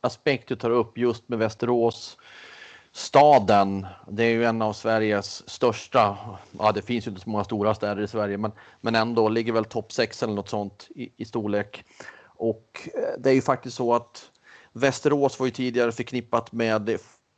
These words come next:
framförallt bandy och ishockey. Jag kan ju referera till det som kommer från det där landskapet, och Västerås har ju inte varit uppe i högsta serien på länge. Bandyn är, är de ju inte svenska,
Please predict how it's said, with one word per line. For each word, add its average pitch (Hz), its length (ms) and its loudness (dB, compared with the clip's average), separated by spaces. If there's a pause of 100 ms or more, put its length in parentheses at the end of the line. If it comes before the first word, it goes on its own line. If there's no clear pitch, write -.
(140)
framförallt 120 580 0
bandy 123 420 0
och 101 140 -2
ishockey. 113 680 -6 (120)
Jag 107 240 -6
kan 120 100 0
ju 110 160 4
referera 110 380 0
till 113 120 -6
det 107 100 0
som 110 160 -6
kommer 113 260 0
från 101 200 -4
det 92 80 -6
där 104 140 2
landskapet, 104 800 0
och 104 380 -2 (720)
Västerås 135 480 4
har 147 60 2
ju 135 60 2
inte 127 120 -4
varit 131 240 2
uppe 135 200 0
i - 20 4
högsta 127 220 -2
serien 120 260 -4
på 127 80 -2
länge. 147 540 -2 (100)
Bandyn 120 720 -2 (380)
är, 127 280 0
är 127 180 2
de 135 160 0
ju 127 80 0
inte 123 380 0
svenska, 120 640 -2